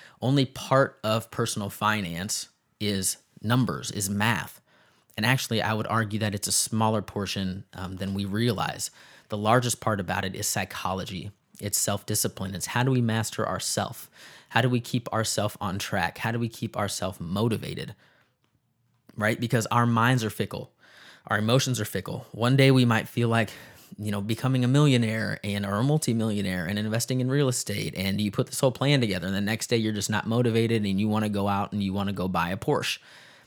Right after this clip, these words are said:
<laughs> Not speaking from self, um, self-experience. So staying the course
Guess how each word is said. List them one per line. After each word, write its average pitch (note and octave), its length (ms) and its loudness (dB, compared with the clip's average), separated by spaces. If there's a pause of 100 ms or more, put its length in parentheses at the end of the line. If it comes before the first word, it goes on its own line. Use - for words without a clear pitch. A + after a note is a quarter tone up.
(120)
<laughs> - 480 -4 (1600)
Not F2 160 -4
speaking F2+ 280 -8
from F#2 160 -8
self, F#2 400 -6
um, G#2+ 320 -8
self-experience. - 720 -6 (640)
So B2+ 600 6 (720)
staying C#3 760 4 (240)
the B2+ 100 -2
course - 680 -4